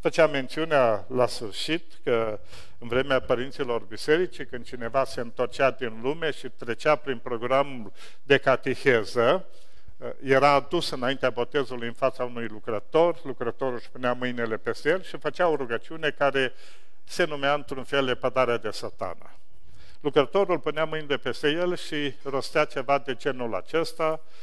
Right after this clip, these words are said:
„Doamne, cu autoritatea pe care Tu mi-ai dat-o ca slujitor”,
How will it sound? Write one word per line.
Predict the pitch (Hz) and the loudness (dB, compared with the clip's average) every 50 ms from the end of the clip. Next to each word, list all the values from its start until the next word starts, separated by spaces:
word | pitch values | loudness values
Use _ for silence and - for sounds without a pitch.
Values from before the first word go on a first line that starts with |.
| - - - - | -6 -6 -6 -6
„Doamne, | - 113 127 131 143 160 156 143 | -2 2 2 2 2 2 0 -2
cu | - 143 | 0 0
autoritatea | 131 123 120 107 - 127 117 110 107 - - 135 131 123 - 120 110 | 0 0 0 -2 -2 0 0 0 0 0 0 0 0 0 0 -2 -4
pe | - - 110 | -4 -4 -4
care | - - 120 101 101 95 98 - - | -4 -2 -2 -2 -2 -4 -4 -4 -4
Tu | - 139 | -6 -4
mi-ai | 139 131 123 113 107 | -2 -2 0 0 0
dat-o | 104 - 120 117 117 - 110 95 | 0 0 0 0 0 -2 -4 -4
ca | - - - 131 | -4 -2 0 0
slujitor”, | 131 - - 143 127 117 101 - 117 - - - 104 101 117 165 180 - | 0 0 -2 -4 -4 -4 -4 -4 -4 -4 -4 -4 -2 -2 0 0 -2 -2